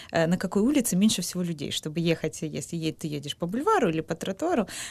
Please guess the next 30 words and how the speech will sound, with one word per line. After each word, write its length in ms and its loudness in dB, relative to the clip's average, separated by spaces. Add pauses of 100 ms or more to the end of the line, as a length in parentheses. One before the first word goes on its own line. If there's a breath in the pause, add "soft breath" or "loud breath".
(120 loud breath)
то, 340 6
э, 140 2
вот 180 -2
в 60 -6
тех 200 4
местах, 360 0
где 300 0
я 140 2
раньше 300 2
ездила, 500 2
вдруг 440 2
начали 480 4 (260 loud breath)
появляться 400 4
толпы 480 0
мужчин, 600 4 (200 loud breath)
что 280 2
вообще 420 4
нетипично 640 0
для 160 -6
Донецка, 440 2
потому 340 -2
что 200 -2 (220 loud breath)
обычно, 640 2
э, 220 -4
в-, 100 -8
днём, 580 8
э, 280 2
нет, 380 6
э, 180 0
гуляющих 760 0